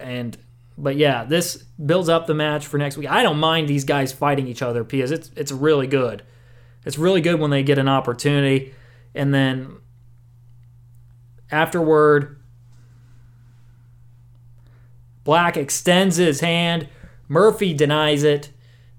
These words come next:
Shoulder bumps him. Walks away for a second. He's gonna think about saying something to Black.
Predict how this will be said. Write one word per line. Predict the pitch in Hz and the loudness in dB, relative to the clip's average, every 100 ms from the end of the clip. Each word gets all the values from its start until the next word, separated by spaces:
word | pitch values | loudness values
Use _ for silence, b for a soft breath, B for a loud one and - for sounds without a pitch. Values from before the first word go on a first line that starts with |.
| b - - | b -20 -18
Shoulder | - 190 196 196 | 0 2 4 4
bumps | 156 165 165 - | 4 2 0 0
him. | 165 156 143 - - | 0 0 -4 -12 -18
Walks | - 151 226 214 | -2 2 2 2
away | 185 202 | 2 2
for | 202 196 | 2 2
a | |
second. | 185 214 190 202 196 170 | 2 2 2 0 -2 -8
He's | 156 170 | -8 -8
gonna | 143 180 147 | -4 -2 -2
think | 143 202 | -2 -2
about | 190 175 | 0 -2
saying | - 180 175 | 0 0 0
something | 147 156 143 147 | 0 -2 0 0
to | 135 | 0
Black. | 135 139 139 139 | 0 2 2 0